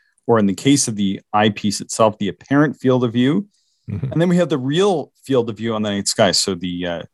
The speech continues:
Speaker 1: true field of view. So, um, I was trying to think of a, of an easy way to explain these, but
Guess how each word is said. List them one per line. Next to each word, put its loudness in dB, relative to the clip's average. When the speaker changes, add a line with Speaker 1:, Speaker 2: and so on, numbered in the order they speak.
Speaker 1:
true 4
field 2
of -2
view. -4
So, 4
um, 4
I 0
was 0
trying 0
to 2
think 4
of 0
a, 0
of -8
an -6
easy 2
way 2
to 0
explain 2
these, -2
but 2